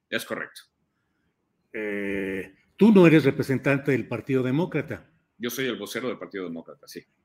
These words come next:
Speaker 2: El vocero del Partido Demócrata en México. Es decir, son dos, eh, prolongaciones del pensamiento y la propuesta política dominante, pues la, el bipartidismo en Estados Unidos. Es decir,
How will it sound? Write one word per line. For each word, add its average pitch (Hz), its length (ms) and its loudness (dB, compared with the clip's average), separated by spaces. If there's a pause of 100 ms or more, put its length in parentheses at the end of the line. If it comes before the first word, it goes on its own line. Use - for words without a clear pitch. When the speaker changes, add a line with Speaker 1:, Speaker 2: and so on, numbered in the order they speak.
(140)
Speaker 2:
El 151 160 0
vocero 180 440 0
del 160 220 0
Partido 175 420 -4
Demócrata 151 760 -4
en 127 140 -4
México. 123 380 -8
Es 175 80 -4
decir, 202 460 -4 (360)
son 196 540 0
dos, 196 500 4
eh, 196 360 4 (340)
prolongaciones 160 1300 2 (240)
del 127 260 -2
pensamiento 123 600 -4
y - 20 0
la 190 160 -4
propuesta 139 560 -6
política 139 680 -8
dominante, 143 840 -6 (200)
pues 117 160 -8
la, 120 80 -6
el 107 140 -8
bipartidismo 131 840 -8 (200)
en 127 120 -2
Estados 139 380 -6
Unidos. 175 340 -2
Es 165 120 -2
decir, 190 420 -4